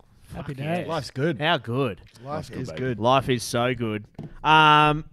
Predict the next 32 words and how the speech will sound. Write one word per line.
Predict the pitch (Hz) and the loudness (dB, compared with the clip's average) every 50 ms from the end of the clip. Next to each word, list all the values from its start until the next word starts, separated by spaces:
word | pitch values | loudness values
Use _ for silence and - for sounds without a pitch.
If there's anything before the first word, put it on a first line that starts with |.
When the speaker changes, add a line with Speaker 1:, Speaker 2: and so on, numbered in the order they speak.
| _ _ | _ _
Speaker 2:
that | 196 165 170 165 - | 2 4 4 4 4
said, | - - 175 165 160 151 | 2 0 0 0 2 0
unfortunately, | 160 156 143 - - 156 165 160 - 156 147 131 | 0 0 0 2 6 6 6 6 4 0 0 0
the | 120 | 4
Wallaroos, | 117 131 135 127 120 117 120 131 131 120 107 - | 4 6 6 6 4 4 4 4 4 2 0 -4
fourteen | 147 - - 135 135 127 - 131 127 123 113 | -6 -2 0 0 0 0 0 -4 -4 -4 -6
points | - - 123 120 113 107 - | -8 -8 -8 -8 -10 -10 -14
to | - | -16
twenty-two | - - 117 113 110 - - 120 110 107 | -14 -12 -12 -12 -12 -12 -10 -10 -10 -8
going | 107 113 110 107 | -6 -6 -6 -6
down | 107 107 107 107 | -6 -6 -6 -6
to | 104 | -8
the | 95 | -6
Black | 90 104 104 110 - | -4 -6 -6 -6 -6
Ferns. | - 127 113 107 101 98 101 - 127 - | -6 -4 -4 -4 -6 -8 -10 -14 -16 -14
Much | 139 127 131 139 147 160 160 - - | -10 -6 -2 2 2 2 2 0 -2
better | 160 135 123 110 | -2 -2 -2 -2
performance, | - 117 - - 117 113 120 131 143 139 123 - | -6 -8 -8 -8 -6 -6 -4 -4 -4 -6 -6 -8
friends, | - 143 127 117 113 110 110 110 110 | -8 -6 -6 -6 -6 -8 -10 -10 -10
and, | 113 110 107 110 113 - | -10 -10 -10 -12 -16 -14
uh, | 127 117 110 107 104 104 107 101 | -12 -10 -8 -8 -8 -10 -8 -6
B | - 135 147 160 | -4 -2 -2 0
N | 165 151 127 | -2 -4 -4
Tarita | - 135 117 117 131 127 - 135 117 104 - | -6 -6 -6 -6 -6 -4 -4 -4 -4 -2 -4
picking | - 127 - 131 120 113 | -6 -6 -6 -6 -8 -8
up | 107 - | -8 -8
two | - - 120 120 | -6 -6 -6 -6
tries | - - 123 113 113 110 104 - | -6 -6 -6 -6 -6 -6 -8 -10
on | 110 117 113 | -12 -12 -10
debut, | 104 107 101 98 - - 113 | -10 -12 -12 -12 -12 -10 -10
<laughs> | - - | -10 -12
mate. | 151 | -12